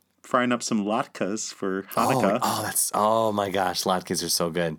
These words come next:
Speaker 1: My, so my daughter was very upset because she was driving home and she's big on, like, Christmas lights right now.
Speaker 2: Uh-huh.
Speaker 1: And she saw some Christmas lights. She's like, "Oh my gosh, Christmas lights." And then she kinda went,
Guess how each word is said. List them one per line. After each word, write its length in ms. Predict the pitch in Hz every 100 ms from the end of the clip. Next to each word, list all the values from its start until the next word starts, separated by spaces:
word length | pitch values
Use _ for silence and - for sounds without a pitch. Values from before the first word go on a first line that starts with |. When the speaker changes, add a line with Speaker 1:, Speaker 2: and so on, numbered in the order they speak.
| - -
Speaker 1:
My, 140 | 107 -
so 200 | - 101
my 120 | 98
daughter 300 | 98 95 87
was 160 | 87
very 240 | 85 85 87
upset 400 | - - 78 82 _ -
because 380 | 98 87 95 85
she 100 | -
was 120 | 95
driving 280 | 101 95 98
home 160 | 90 85
and 80 |
she's 140 | - 87
big 160 | 85
on, 200 | 80 80 -
like, 140 | - - _ _
Christmas 380 | - 87 87 -
lights 160 | 87 98
right 140 | 92
now. 140 | 95 92
Speaker 2:
Uh-huh. 240 | 82 80
Speaker 1:
And 80 | -
she 120 | -
saw 100 | 107 92
some 140 | 92
Christmas 340 | 90 - 82
lights. 200 | 82 -
She's 100 | -
like, 140 | 110 110
"Oh 60 | 196
my 100 | 226
gosh, 220 | 220 -
Christmas 320 | 220 196 180
lights." 260 | 139 123 - - - - -
And 100 | 117
then 80 | 113
she 120 | 104
kinda 200 | 113 107
went, 200 | 101